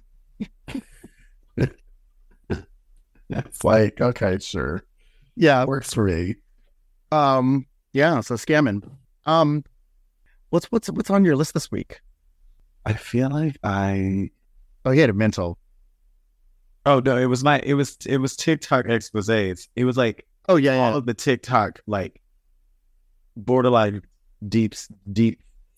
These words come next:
Speaker 2: state conspiracy theories about Puffy, but then also, like, now I think all of them are real. So, like, I'm just, like, not, I don't know what's true anymore. <laughs> I'm just like, "Are all of these stories true?" Because I'm like, "How are they not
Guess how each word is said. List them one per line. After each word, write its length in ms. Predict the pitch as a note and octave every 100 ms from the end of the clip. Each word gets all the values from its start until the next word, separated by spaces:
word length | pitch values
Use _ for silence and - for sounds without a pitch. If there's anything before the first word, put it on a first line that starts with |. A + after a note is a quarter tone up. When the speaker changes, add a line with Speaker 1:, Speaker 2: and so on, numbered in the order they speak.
| _
Speaker 2:
state 520 | - - A2 F#2+ F#2
conspiracy 560 | - G2+ - G#2 G2+ A#2
theories 340 | A#2 A#2+ A2+
about 260 | A#2 A#2 G#2+
Puffy, 480 | C#3+ A#2+ - B2 A#2
but 180 | G2+
then 140 | F#2+ G2+
also, 380 | - F#2+ - F#2+
like, 240 | F2 D#2+ -
now 200 | F2+ F2+
I 120 | F2+
think 220 | F#2 G2+ -
all 220 | F#2 F2+
of 120 | F#2
them 140 | G#2 G#2+
are 80 | G#2+
real. 320 | A#2 A2+ A2+
So, 120 | -
like, 140 | G#2+ F2+
I'm 140 | G2
just, 180 | F#2+ F#2
like, 140 | F#2+ F2+ -
not, 160 | F#2
I 80 | F#2
don't 160 | G#2+ G#2
know 100 | G2
what's 400 | F2+ F2+ F2 - C3
true 240 | - F2+ E2+
anymore. 340 | - - C#3+ - - B4+ _ _ _ _
<laughs> 120 | - - _ - _
I'm 120 | D3+
just 140 | D3 D#3
like, 180 | D3+ - -
"Are 160 | C#3 C3+
all 220 | A#2+ C#3
of 60 | A#3+ B4+
these 140 | G4
stories 460 | - A#2+ C3 G#3 -
true?" 480 | - - G2 A2+ - -
Because 240 | - F#3
I'm 120 | D3+ C#3+
like, 260 | C3 - _
"How 260 | - C#3+ D3
are 100 | D3
they 200 | A2+ G#2
not 440 | G2 B2+ - G1+